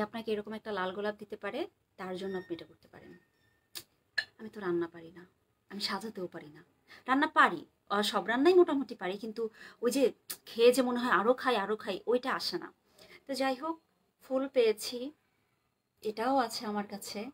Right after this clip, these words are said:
উম, এখন হচ্ছে কাউকে serve করে খাওয়াতে হবে, কঠিন দায়িত্ব। আচ্ছা, তো আমি আপনাদের একটা জিনিস দেখাই। আমার মা আমাকে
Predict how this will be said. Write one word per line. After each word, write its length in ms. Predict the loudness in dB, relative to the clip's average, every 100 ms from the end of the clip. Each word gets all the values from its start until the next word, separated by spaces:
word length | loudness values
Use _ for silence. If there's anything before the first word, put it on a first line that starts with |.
| _ _ _ _ _ _ _ -14
উম, 440 | -8 -6 -6 -6 -6 -8
এখন 160 | -8 -12
হচ্ছে 240 | -12 -12 -12 -6
কাউকে 300 | -6 -4 -6 -6 -10 _ _ _ _ -10
serve 220 | -4 -4 -4
করে 140 | -8 -8 -8
খাওয়াতে 280 | -12 -12 -16
হবে, 200 | -16 -16 -20 _ _ _ -20 -20
কঠিন 340 | -16 -10 -6 -4 -4
দায়িত্ব। 360 | -8 -14 _ -20 _ _ _ _ _ _ _ _ _ _ _ _ _ -20
আচ্ছা, 200 | -16 -16 -16 -20 -20 -20 -14
তো 40 | -6
আমি 80 | -4 -4
আপনাদের 180 | -6 -10
একটা 120 | -10 -10
জিনিস 180 | -10 -10 -12
দেখাই। 240 | -20 -20 _ _ _ _ _ _ _ _ _ _ _ -6
আমার 160 | -4 -2 -2
মা 100 | 0 0
আমাকে 280 | 0 -2 -2